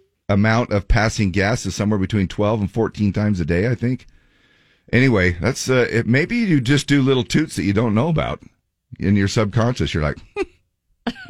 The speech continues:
have you ever sat around and smelled something and then go, "Oh, yeah, I guess that was me. I did that just a, uh, twenty or thirty seconds ago." And then you're like, "Well, that's a rank smell." And you're, <laughs> and, and you, especially if you discover that in the, uh, store.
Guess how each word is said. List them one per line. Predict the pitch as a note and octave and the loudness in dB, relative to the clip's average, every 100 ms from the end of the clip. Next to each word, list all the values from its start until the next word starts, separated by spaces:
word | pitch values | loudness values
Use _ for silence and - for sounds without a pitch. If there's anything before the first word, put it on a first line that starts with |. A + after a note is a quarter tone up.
| - - C#4 - | -4 -2 -4 0
have | C3+ C3+ | 2 4
you | D#3 F#3 | 4 4
ever | G3+ F#3 | 4 2
sat | - E3 D3+ D3 | 2 2 2 2
around | C#3+ C3+ C#3 D3 | 2 2 2 2
and | B2 | 0
smelled | - C3 C3 | 0 0 0
something | - C3+ A2+ C3+ | 0 0 2 0
and | C3 | 2
then | B2 | 2
go, | A#2 B2 | 2 0
"Oh, | B2+ D3+ | 0 -2
yeah, | D3 D#3+ | 0 0
I | |
guess | G2 A2 | 0 0
that | C3 F#2+ | 0 0
was | A2 | 0
me. | - C3 | 0 0
I | F2+ | 0
did | F#2 A#2+ | 0 0
that | F#2 F2 | 0 0
just | F#2+ - | -2 -2
a, | F#2+ - G2 | -4 -2 -2
uh, | F2+ - - - _ - _ | -2 -6 -8 -10 _ -20 _
twenty | - A#2 A#2 | -2 2 4
or | A2+ | 2
thirty | A#2 A2 | 2 2
seconds | G#2+ B2+ B2 G#2 F2+ | 2 0 -2 -4 -2
ago." | E2+ F2+ | -2 0
And | F#2+ | 2
then | G#2+ | 0
you're | G2 | 0
like, | F2 | -2
"Well, | D#2+ | -2
that's | D2 D#3 - | -4 -4 -4
a | |
rank | D2 E2+ E2+ | -2 -2 -4
smell." | - D#2+ D#2+ A#2+ | -4 -2 0 2
And | F#2+ | 2
you're, | E2+ - C4 - - - | 0 -2 -6 -8 -18 -18
<laughs> | _ _ _ - - | _ _ _ -6 2
and, | A#2+ G#2+ | 2 2
and | - B2+ | 2 2
you, | B2+ | 4
especially | A#2+ - D#3 E3 D#3 | 2 2 2 2 2
if | B2+ | 0
you | A#2+ | 0
discover | G2+ - A#2+ G2 F#2+ | -2 -2 0 0 2
that | F#2 F2+ - | 0 0 0
in | G2 F2 | 0 2
the, | F2 E2+ | 2 2
uh, | E2 E2 E2 | 2 0 0
store. | D2 - A#2 D#2+ A#1 | -2 0 0 0 -4